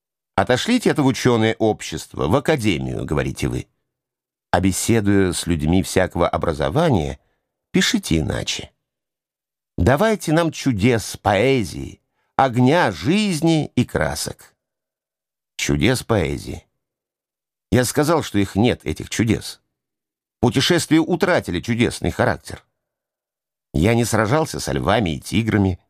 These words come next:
не пробовал человеческого мяса. Всё подходит под какой-то прозаический уровень. Покупщики и продавцы негров называются уже не купцами, а разбойниками.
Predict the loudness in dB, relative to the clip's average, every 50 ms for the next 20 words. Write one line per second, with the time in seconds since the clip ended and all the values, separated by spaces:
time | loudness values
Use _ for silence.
0 | _ _ _ _ _ _ _ _ _ _ _ 2 2 4 4 2 2 2 0 0
1 | -2 -2 -4 -6 -8 -6 -4 -2 -2 -2 -2 -4 -4 -4 -4 -2 -2 -2 0 0
2 | 0 -2 -2 -4 -6 -6 -8 _ _ _ _ _ _ _ _ _ _ _ _ _
3 | _ _ _ _ _ _ _ _ -4 -2 2 2 4 4 2 2 0 -2 -4 -4
4 | -6 -4 -2 -2 0 -2 -4 -6 -8 -8 -4 -4 -4 -2 -2 -2 0 2 2 2
5 | 2 2 2 2 2 2 0 _ -2 0 0 2 0 0 0 0 -2 -4 -4 -4
6 | -2 -2 -2 -2 -2 -2 -2 0 0 0 2 2 2 0 -2 -4 -8 -8 -10 -14
7 | -18 _ _ _ _ _ _ _ _ _ _ _ _ _ _ _ _ _ _ _
8 | _ -4 -2 0 0 0 0 2 0 0 0 0 2 2 2 2 2 2 2 0
9 | 0 0 0 2 4 4 4 4 2 2 0 0 -2 -2 0 0 0 2 2 2
10 | 2 0 0 -2 -2 0 0 2 2 2 0 0 -4 -8 -8 -8 -4 0 2 2
11 | 2 2 2 2 0 0 -2 _ _ _ -2 -2 -2 -2 -4 -8 -6 -2 0 2
12 | 2 2 2 -2 -2 -2 -2 0 0 -2 -4